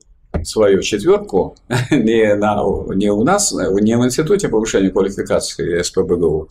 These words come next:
а на юридическом факультете с С П Б Г У. И совсем хорошо. Поэтому потом мы решили, что надо пойти дальше. И создали Временную профсоюзную партию. Вот.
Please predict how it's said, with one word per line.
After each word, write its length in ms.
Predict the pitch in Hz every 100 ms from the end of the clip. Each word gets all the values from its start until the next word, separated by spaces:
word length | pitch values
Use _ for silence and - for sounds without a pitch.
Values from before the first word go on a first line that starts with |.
| -
а 260 | - - 151
на 120 | 127
юридическом 680 | 131 139 147 170 - 151 139
факультете 800 | 135 135 123 120 156 - - - _ _ - 123 - _
с 160 | - -
С 180 | 107 98
П 120 | 92
Б 120 | 85
Г 100 | 80
У. 40 | 71
И 40 |
совсем 400 | - 101 - 107
хорошо. 580 | 104 110 107 - 101 - - - -
Поэтому 420 | 160 214 208 170
потом 300 | 139 123 196
мы 140 | 165 143
решили, 280 | 135 160
что 200 | 139 -
надо 180 | 127 127
пойти 320 | - 110 110
дальше. 480 | 104 76 69 - -
И 60 | 95
создали 800 | - 120 120 185 208 190 156 - _ _ _ _ _ -
Временную 880 | 87 95 123 123 101 95 87 82 78
профсоюзную 760 | 92 - 85 104 135 98 92
партию. 440 | - 76 - - - - _ _ _ _ _ _ _ _ _ _ _ _
Вот. 160 | - 82